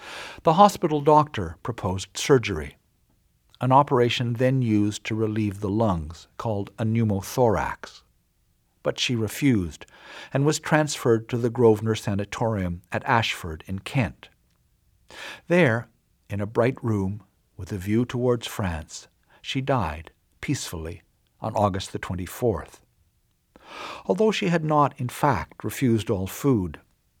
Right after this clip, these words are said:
and had been at the end more unable than unwilling to eat, the coroner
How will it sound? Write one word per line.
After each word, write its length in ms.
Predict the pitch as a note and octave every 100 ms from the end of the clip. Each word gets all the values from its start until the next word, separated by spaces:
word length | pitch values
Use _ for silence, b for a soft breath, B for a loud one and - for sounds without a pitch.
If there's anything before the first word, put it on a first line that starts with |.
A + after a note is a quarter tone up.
| _
and 100 | B2+
had 160 | D3 D3
been 300 | D#3+ D3+ C#3+
at 200 | D3 C3
the 180 | C#3 -
end 380 | D#3+ C#3+ A#2+ A2 _
more 280 | C3+ B2+ A2+
unable 640 | A2+ A2+ - C#3+ A2+ F#2
than 220 | F2+ F2+ E2+
unwilling 540 | G2 G#2 C3 G#2+ F#2+
to 180 | - G2+
eat, 300 | B2+ G#2 - _ B B B B B
the 100 | D#3
coroner 580 | - G#3+ G3 B2+ G2